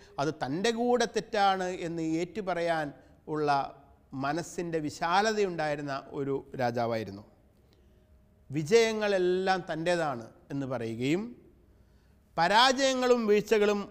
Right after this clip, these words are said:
മുഴുവൻ മറ്റുള്ളവരുടേതാണെന്ന് പറയുകയും അവരുടെ ചുമലിൽ കെട്ടിവയ്ക്കുകയും ചെയ്യുന്ന ഒരു നേതാവായിരുന്നില്ല ദാവീദ്. ദിനവൃത്താന്തകാരത്തിൻ-,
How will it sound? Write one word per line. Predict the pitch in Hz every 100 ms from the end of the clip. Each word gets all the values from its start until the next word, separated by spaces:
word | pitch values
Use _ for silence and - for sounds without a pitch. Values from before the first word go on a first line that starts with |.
| -
മുഴുവൻ | 160 180 190 180
മറ്റുള്ളവരുടേതാണെന്ന് | 151 - 226 220 208 196 190 175 160 156 151
പറയുകയും | 147 143 143 147 143
അവരുടെ | 139 160 165 -
ചുമലിൽ | - 147 160 160
കെട്ടിവയ്ക്കുകയും | 156 143 135 214 165 - 143 139 135
ചെയ്യുന്ന | 135 131 131 131 123 - - _ _
ഒരു | 139 135
നേതാവായിരുന്നില്ല | 135 131 139 135 131 127 127 127 120 117 123 117 - _ _
ദാവീദ്. | 131 117 104 101 - _ _ _ _ _ _ _ _ _ _ _ _ _ _
ദിനവൃത്താന്തകാരത്തിൻ-, | 135 147 226 285 - 277 262 262 247 233 - 226